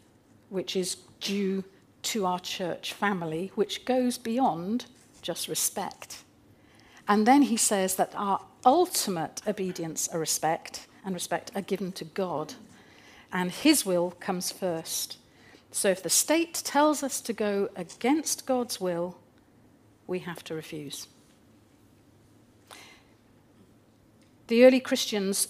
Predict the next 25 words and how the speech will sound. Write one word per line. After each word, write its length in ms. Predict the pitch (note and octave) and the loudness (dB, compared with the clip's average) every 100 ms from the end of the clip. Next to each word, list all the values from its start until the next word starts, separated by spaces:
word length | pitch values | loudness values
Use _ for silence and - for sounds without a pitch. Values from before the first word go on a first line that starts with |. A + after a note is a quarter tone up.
| - - | -6 0
did 140 | B3 | 2
their 120 | A#3+ A3 | 2 2
best 300 | A3 - - | 0 -2 -4
to 60 | |
keep 400 | - - C4+ - - | -6 -4 -6 -4 -4
that 240 | F#3 - | -6 -4
balance 800 | E3+ D#3 E3 - - - - - - | -4 -4 -6 -4 0 0 -2 -8 -4
of 200 | F3 E3 | -2 -2
respecting 800 | E3 - - A#3 - C4 C4+ D4 - - - | -2 -2 -2 -4 -2 2 4 2 -4 -10 -2
the 60 | |
authorities, 760 | G3+ - G#3+ G#3+ B3 B3 - - - - - _ - | -2 0 0 0 -2 -2 -2 -6 -12 -20 -20 _ -4
but 160 | - | -4
putting 260 | - - F#3 | -4 -6 -4
God 200 | F3+ E3 | -4 -6
first. 500 | - D#3 C#3 - - - - - | -4 -4 -4 -6 -10 -18 -20 -4
They 120 | G#3+ | 2
actually 320 | A3+ C4+ - A#3+ | 2 2 0 0
refused 540 | A3 - B3+ A#3+ A#3 | 0 0 0 0 -2
to 100 | - | -4
revolt 460 | G#3 F#3+ G#3+ A3+ - | -4 2 0 0 -6
against 380 | - F#3 - - | -8 -8 -6 -6
the 120 | F3 | -4
em-, 160 | E3+ - | -6 -4
Roman 320 | F#3 F3+ E3 | -2 0 -4
Empire. 520 | E3+ E3+ - E3 E3 | -8 -12 -10 -10 -12